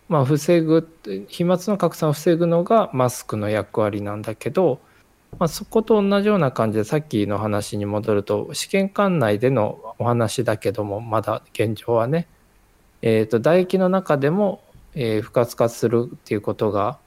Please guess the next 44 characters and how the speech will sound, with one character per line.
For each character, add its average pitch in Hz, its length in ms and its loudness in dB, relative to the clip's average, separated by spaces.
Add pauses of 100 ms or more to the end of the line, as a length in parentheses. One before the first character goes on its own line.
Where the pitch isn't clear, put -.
(600)
え 104 920 -2
ー、 - 40 -20
コ - 120 -2
ロ 117 80 2
ナ 113 120 2
ウ 113 40 4
イ - 20 2
ル 104 80 0
ス 113 120 -4
が 107 300 0 (420)
不 - 100 -14
活 - 200 -4
化 - 80 -20
す - 160 -6
る 120 60 -4
と - 100 -6
い 107 60 0
う 101 80 -4
こ 107 100 -4
と 110 140 -8
が 110 240 -2 (340)
明 131 60 4
ら 110 80 2
か 107 120 -4
に 107 60 -2
な 113 120 0
っ - 60 -6
て - 120 -8
い 101 80 -2
る 110 100 -6
の 107 160 -6
で、 131 320 2 (600)
え 104 540 0
ー、 135 40 -6
マ 185 140 2
ス - 120 -10
ク 180 100 0
を 160 60 4
つ - 160 -8
け 180 120 4
る 147 100 2
感 156 260 -2
覚 170 300 0
で、 208 340 0